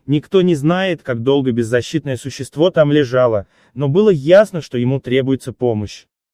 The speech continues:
К счастью, среди жителей уютных домиков нашелся один неравнодушный человек, который позвонил в приют и попросил приехать. Видимо, ему было больно смотреть на малыша, сиротливо сидящего под мусорным контейнером.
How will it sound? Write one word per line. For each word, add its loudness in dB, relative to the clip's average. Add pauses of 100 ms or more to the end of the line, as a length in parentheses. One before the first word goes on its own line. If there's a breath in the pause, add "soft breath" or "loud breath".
(160)
К -20
счастью, -2 (100)
среди 0
жителей 0
уютных 0
домиков -2
нашелся -4
один 2
неравнодушный -2
человек, -4 (240)
который -2
позвонил -2
в -12
приют 0
и -2
попросил -4
приехать. -4 (400)
Видимо, 0
ему 0
было 2
больно 2
смотреть -2
на -4
малыша, -4 (260)
сиротливо 0
сидящего -2
под -2
мусорным -2
контейнером. -2